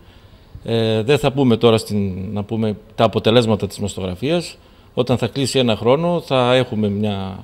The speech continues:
με ανακοίνωσή μας, θα μπούμε και σε λεπτομέρειες. Στις μέρες, ο μαστογράφος, ε, επισκέπτεται τις περιοχές του Δήμου Μαλεβιζίου και στη συνέχεια θα επισκεφτεί τον Δήμο Χερσονήσου.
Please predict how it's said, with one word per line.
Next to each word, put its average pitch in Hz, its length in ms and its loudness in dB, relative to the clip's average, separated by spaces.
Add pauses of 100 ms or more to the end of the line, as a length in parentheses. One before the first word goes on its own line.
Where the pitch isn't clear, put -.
(140)
με 110 120 -4
ανακοίνωσή 110 520 -2
μας, 143 220 -4 (300)
θα - 180 -4
μπούμε 110 220 0
και 104 140 -4
σε 101 140 -4
λεπτομέρειες. 98 720 -4 (320)
Στις 117 280 -6
μέρες, 123 560 0
ο 113 60 -2
μαστογράφος, 113 760 -4
ε, 104 300 -6
επισκέπτεται 104 840 -2 (580)
τις 107 400 -8 (140)
περιοχές 117 460 -2
του 120 80 -6
Δήμου 110 220 0
Μαλεβιζίου 98 680 -2
και 139 120 -4
στη 117 160 -8
συνέχεια 120 360 -4
θα 110 420 -2 (380)
επισκεφτεί 110 1080 -8 (100)
τον 117 400 -2 (320)
Δήμο 135 240 -4
Χερσονήσου. 107 680 -4